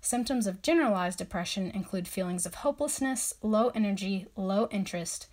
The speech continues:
changes in sleeping and eating habits, difficulty concentrating, and thoughts of death or suicide. In addition to these symptoms,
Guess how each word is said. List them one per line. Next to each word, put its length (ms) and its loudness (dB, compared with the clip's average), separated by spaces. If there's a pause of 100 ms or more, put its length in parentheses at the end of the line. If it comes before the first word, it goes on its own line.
(260)
changes 400 0
in 100 -2
sleeping 480 0
and 140 0
eating 220 0
habits, 560 -4 (180)
difficulty 500 0
concentrating, 840 -2 (380)
and 220 4
thoughts 260 0
of 60 -2
death 260 -2
or 60 -2
suicide. 680 -2 (680)
In 120 2
addition 400 4
to 100 0
these 300 2
symptoms, 680 -2